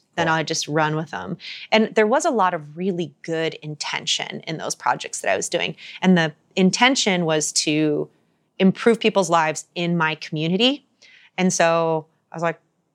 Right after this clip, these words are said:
Speaker 1: "If you can improve people's lives in your community and that works for six months and the business isn't viable, you still improve people's lives for six months." You know what I mean? So it
Speaker 2: Mm-hmm.
Speaker 1: just really did feel, it really did feel like a win-win at the time.
Speaker 2: And so tell me, what's the origin story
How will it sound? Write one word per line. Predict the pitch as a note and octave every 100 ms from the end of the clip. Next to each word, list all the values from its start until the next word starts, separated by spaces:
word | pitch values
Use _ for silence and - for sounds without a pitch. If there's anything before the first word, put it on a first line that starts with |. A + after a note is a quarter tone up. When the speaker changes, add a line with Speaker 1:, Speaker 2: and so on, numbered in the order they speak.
| _
Speaker 1:
"If | F#3+ -
you | A3
can | C4
improve | B3 G#3+ - G3+ F#3+ -
people's | F3 E3+ D#3+
lives | E3 D#3+
in | E3+
your | D#3
community | - E3 D#3+ D3+ D3 D3 -
and | D#3
that | D3+ D#3
works | D#3 -
for | D#3
six | - E3 - -
months | E3+ C#3+ D3+ - - _ -
and | F3+
the | E3+
business | G3+ G3+ G#3 D#3+
isn't | D#3 D3+
viable, | D#3 D3+ D3+
you | D3+ D#3+
still | - A3+
improve | F#3+ F3 D#3+
people's | - D3+ D3 -
lives | A#2 -
for | -
six | - E2+ - -
months." | F#2 F2 - - _ _ -
You | F#3
know | E3+
what |
I | E3
mean? | D#3 D#3
So | A3+
it |
Speaker 2:
Mm-hmm. | A#3
Speaker 1:
just | -
really | B3 G3
did | D#3+ D#3
feel, | - E3 D#3 D3+ D3 D3 _ _ _ -
it |
really | F3 D#3+
did | D3
feel | - C#3+
like | D3
a | C#3
win-win | A#2+ C#3 D#3 -
at | -
the |
time. | - - - E3+ _ -
Speaker 2:
And | C#3+ -
so | E3
tell | D3+ - G#3+
me, | A#3+ G#3 C#3+
what's | A#2+ F3+
the | C4 -
origin | C#3 C#3 C3
story | G#2+ A#2+ A2+ A2 G#2